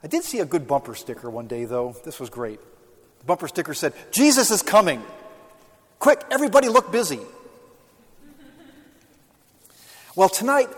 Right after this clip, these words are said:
I want to encourage you to have great expectations, not only of the new year, but also about the return of Jesus. Great expectations about the end times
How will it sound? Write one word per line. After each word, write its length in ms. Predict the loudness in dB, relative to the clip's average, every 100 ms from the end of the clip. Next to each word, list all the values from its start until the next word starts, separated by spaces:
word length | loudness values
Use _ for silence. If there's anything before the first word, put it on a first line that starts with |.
| -18 2
I 100 | 4
want 180 | 8 6
to 80 | 4
encourage 520 | -4 -4 -4 -2 -4
you 100 | -6
to 120 | -6
have 440 | -8 -6 -4 -6 -10 -20
great 280 | -6 -2 -2 -4
expectations, 1040 | -10 -8 -8 -10 -8 -8 -8 -12 -20 -20 -20 _ -20 -6
not 200 | -4 0
only 240 | 0 2
of 100 | 0
the 80 | -2
new 160 | -4 -4
year, 240 | -6 -10 -14 -20 -20 _ _ _ _ _ -20 -8
but 140 | -6
also 580 | -4 -4 -4 -2 -2 -2 -8 -20 -20 -18
about 300 | -12 -10 -10
the 80 | -12
return 720 | -12 -14 -18 -16 -12 -12 -14 -20 _ _ _ _ _ _ _ _
of 140 | -20 -18
Jesus. 720 | -16 -16 -16 -20 -20 -20 -20 _ _ _ _ _ _ _ _ _ _ _ _ _ _ _ _ _ _ _ _
Great 200 | -6 -6
expectations 720 | -6 -12 -14 -12 -12 -12 -14
about 240 | -10 -10 -10
the 120 | -16
end 260 | -14 -14 -14
times 800 | -16 -16 -16 -16 -18 _ -20